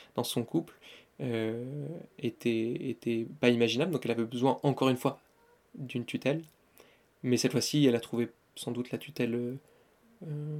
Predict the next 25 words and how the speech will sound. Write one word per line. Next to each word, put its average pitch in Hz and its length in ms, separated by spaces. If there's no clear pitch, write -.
la 127 100
plus 123 640
sécurisante 120 640
pour - 240
elle, 156 180
quoi, - 140
parce - 120
qu'elle 135 120
est 123 40
tombée 120 180
sur 117 180
un 117 60
jeune 117 140
homme 120 180
qui - 120
l'aime, 135 400
qui - 100
l'aimait, 120 580
euh, 143 80
très - 160
profondément, 139 720
et, 120 140
euh, 117 100
et 127 120
qui 123 680